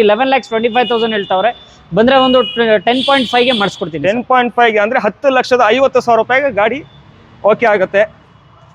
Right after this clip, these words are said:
Speaker 2: on table. So, ನೆಕ್ಸ್ಟ್ ಗಾಡಿ ನೋಡ್ತಿರ್ಬೋದು, Innova ಇದೆ. ಸರ್, ಡೀಟೇಲ್ ಹೇಳಿ ಸರ್.
Speaker 1: ಸರ್, ಟೂ ತೌಸಂಡ್ ಥರ್ಟೀನ್ ಇದು, ಥರ್ಡ್ ಓನರ್ ಆಗಿರ್ತದೆ.
Speaker 2: ಹ್ಮ್.
Speaker 1: ಸರ್, ಈ ಬಂದ್ಬಿಟ್ಟು ವಿ ವೇರಿಯಂಟ್.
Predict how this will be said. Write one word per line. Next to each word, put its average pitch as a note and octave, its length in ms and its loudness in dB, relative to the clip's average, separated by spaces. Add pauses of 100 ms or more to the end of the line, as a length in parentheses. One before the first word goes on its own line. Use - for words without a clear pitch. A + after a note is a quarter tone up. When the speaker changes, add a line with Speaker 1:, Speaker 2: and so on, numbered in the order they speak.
(120)
Speaker 2:
on G3+ 160 0
table. E3 240 0 (2750)
So, F#3+ 140 0
ನೆಕ್ಸ್ಟ್ G#3 220 -2
ಗಾಡಿ C#4 160 4
ನೋಡ್ತಿರ್ಬೋದು, B3+ 480 2 (360)
Innova C#4 280 4 (100)
ಇದೆ. A#3+ 140 0 (160)
ಸರ್, B3+ 240 0
ಡೀಟೇಲ್ C4+ 220 -2
ಹೇಳಿ A3+ 160 -2
ಸರ್. B3 240 0
Speaker 1:
ಸರ್, B3 200 2
ಟೂ C#4+ 60 2 (100)
ತೌಸಂಡ್ D4 300 2 (100)
ಥರ್ಟೀನ್ C4 360 0
ಇದು, B3+ 120 0 (120)
ಥರ್ಡ್ A#3+ 240 2
ಓನರ್ B3 320 2
ಆಗಿರ್ತದೆ. F#3+ 420 -2 (180)
Speaker 2:
ಹ್ಮ್. F#3 220 -6 (140)
Speaker 1:
ಸರ್, B3+ 120 4 (120)
ಈ B3 40 2 (200)
ಬಂದ್ಬಿಟ್ಟು B3+ 420 2 (640)
ವಿ C#4 160 2
ವೇರಿಯಂಟ್. G#3+ 440 0